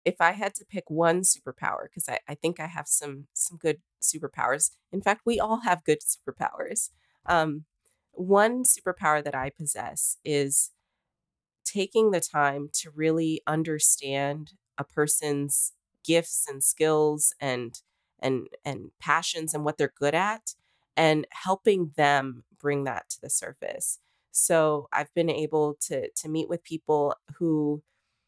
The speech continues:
maybe they didn't have a lot of confidence, or they didn't see their own superpowers. They didn't see their own strengths.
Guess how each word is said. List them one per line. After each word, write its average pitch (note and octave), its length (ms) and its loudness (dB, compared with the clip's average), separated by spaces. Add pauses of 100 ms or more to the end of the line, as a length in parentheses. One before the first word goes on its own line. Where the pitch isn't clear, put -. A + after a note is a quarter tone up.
(140)
maybe G#3+ 280 4
they G#3+ 120 6
didn't F#3+ 320 2 (220)
have E3+ 240 -2
a E3 40 -4
lot D#3 160 0
of C#3+ 80 -10
confidence, C3+ 840 -4
or D3+ 440 4 (240)
they E3+ 120 4
didn't F3+ 260 2
see - 360 2
their D#3 220 2
own D3 180 -4
superpowers. - 680 -4
They D3 120 -6
didn't D#3 240 -6
see - 180 -2
their C#3 140 0
own C3 160 -4
strengths. - 560 -4